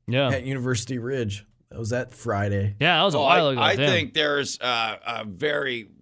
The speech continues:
Speaker 3: good chance that Stearns was involved or knows or saw or s-, something.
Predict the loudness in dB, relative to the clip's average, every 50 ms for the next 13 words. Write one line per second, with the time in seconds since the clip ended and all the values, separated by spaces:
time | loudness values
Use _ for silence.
0 | -18 -12 -10 -8 -8 -8 -8 -8 -6 -6 -6 -8 -8 -8 -8 -8 -6 -6 -6 -6
1 | -4 -6 -6 -8 -8 -10 -12 -12 -12 -10 -10 -10 -10 -10 -10 -10 -10 -6 -4 -2
2 | 0 2 2 0 0 -2 -4 -4 -4 -2 -2 0 2 2 2 2 2 0 -2 -6
3 | -8 -10 -10 -12 -10 -8 -6 -4 -2 0 0 -2 -2 -4 -6 -8 -8 -8 -8 -6
4 | -6 -8 -8 -8 -4 -2 0 0 0 0 -4 -10 -12 -14 -14 -16